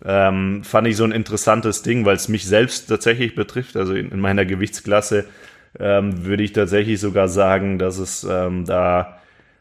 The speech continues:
eine hohe Prozentzahl an, an Leuten gibt, die, die mit Sicherheit, ähm,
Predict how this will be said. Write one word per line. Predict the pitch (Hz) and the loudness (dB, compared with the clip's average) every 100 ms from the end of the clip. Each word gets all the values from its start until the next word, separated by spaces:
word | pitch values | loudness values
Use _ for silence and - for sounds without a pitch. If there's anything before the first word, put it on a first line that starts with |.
| _ | _
eine | - 98 92 | -6 -4 2
hohe | 117 | 2
Prozentzahl | 104 110 - - - - 107 101 101 101 98 - _ _ | 4 2 4 2 2 2 6 8 8 6 2 -10 _ _
an, | 85 98 98 | -8 -4 -4
an | 95 98 | -2 0
Leuten | 95 98 101 107 | 4 4 4 0
gibt, | 95 104 - | -2 -4 -4
die, | 101 95 95 90 90 110 98 | -2 2 4 2 -2 -16 -14
die | 95 95 | -8 -6
mit | 90 90 | -4 -6
Sicherheit, | - 98 104 90 87 87 90 | -6 -6 -2 0 0 -2 -6
ähm, | 90 87 87 87 | -4 -2 -2 -4